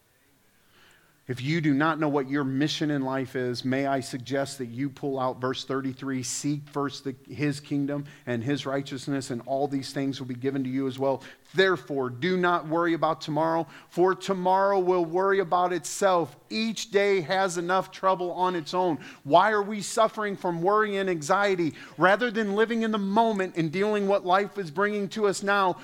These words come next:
we are jumping to tomorrow and bringing in tomorrow's worries to add on today's worries. And then we look back and go, "You know how I got here?" And we reach back into the past and we pull in our anxiety.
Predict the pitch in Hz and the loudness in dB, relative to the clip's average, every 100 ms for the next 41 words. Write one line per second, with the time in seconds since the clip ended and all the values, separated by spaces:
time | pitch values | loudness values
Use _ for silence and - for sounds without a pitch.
0 | - 165 185 170 151 143 233 240 262 214 | -6 0 4 2 0 2 2 2 -2 -2
1 | 247 208 196 208 196 175 - - - 180 | -2 0 4 4 4 2 -2 -6 -2 0
2 | 147 131 151 208 254 294 302 285 262 254 | -2 -6 2 4 6 6 6 4 2 0
3 | 226 214 226 226 208 165 175 233 247 202 | -2 2 2 4 2 0 0 2 2 0
4 | 175 - 214 208 - 208 262 269 247 233 | -2 -4 -4 -6 2 4 4 4 2 0
5 | - 185 160 247 254 160 165 147 151 185 | 0 0 4 2 0 -4 0 2 2 0
6 | - 359 233 202 269 285 240 233 240 226 | -6 -6 2 4 4 4 4 2 2 0
7 | 202 190 254 233 240 202 190 254 254 175 | 0 0 2 4 4 2 4 2 4 2
8 | 180 - - 208 208 202 196 269 294 - | 2 0 0 2 2 -2 0 2 2 4
9 | 254 262 254 254 226 190 254 262 254 - | 2 4 0 -2 -2 -2 0 2 2 0
10 | 190 185 - 262 262 262 247 247 214 190 | -2 -2 0 2 4 4 4 2 2 2
11 | 262 254 220 | 2 2 0